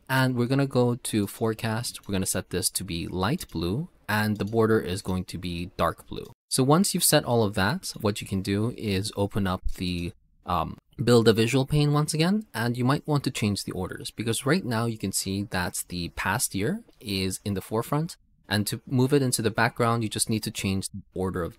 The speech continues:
this. You'll actually realize that the order of the measures on the axis is very important, but we'll get into that in more detail later. Now, once we've done all of this, what we're going to do next is to make sure that we actually have labels.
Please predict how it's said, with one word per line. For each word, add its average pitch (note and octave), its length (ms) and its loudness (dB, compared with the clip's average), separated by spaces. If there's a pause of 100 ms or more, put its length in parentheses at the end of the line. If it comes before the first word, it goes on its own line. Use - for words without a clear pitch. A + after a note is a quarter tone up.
this. - 320 -8 (180)
You'll D3 180 6
actually F3 360 4
realize A#2 460 0
that - 120 -4
the - 220 -4
order G#2+ 360 2
of G2+ 360 0
the G2+ 120 0
measures G#2 600 0
on G#2+ 180 2
the G2+ 160 -6
axis A#2 500 -2 (260)
is B2+ 260 2
very C#3 240 4
important, D3+ 520 0
but - 120 -10
we'll B2 120 0
get B2 220 0
into B2+ 220 -2
that G#2+ 280 0
in G2 160 -2
more F2+ 220 0
detail E2 360 -6
later. F2+ 380 -4 (220)
Now, A2 240 4
once C#3+ 300 4
we've F3+ 120 0
done D3 160 4
all C3+ 200 4
of B2 100 0
this, F#3 460 -2
what A2 180 0
we're A2+ 100 0
going G#2+ 220 0
to G#2+ 100 -12
do G2+ 180 0
next - 640 -2 (160)
is G2 340 0
to - 180 -2
make A2 220 0
sure F#2+ 440 0
that F2+ 540 -2
we G2+ 240 0
actually F#2+ 400 -6
have F#2+ 260 -4
labels. - 480 -6